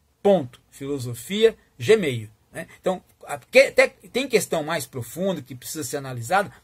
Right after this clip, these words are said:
Pode passar o e-mail, que eu atendo sim, né? E, ah, obviamente,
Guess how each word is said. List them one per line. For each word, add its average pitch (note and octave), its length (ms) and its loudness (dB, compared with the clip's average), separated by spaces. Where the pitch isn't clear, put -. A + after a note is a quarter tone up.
Pode C3 320 -2
passar - 380 -2
o C4 40 -2
e-mail, G3 320 -4
que - 120 0
eu G#3+ 100 6
atendo A3+ 420 0
sim, D3 240 -6
né? G3+ 300 0
E, A#3 380 -4
ah, D#3+ 800 6
obviamente, E3 880 0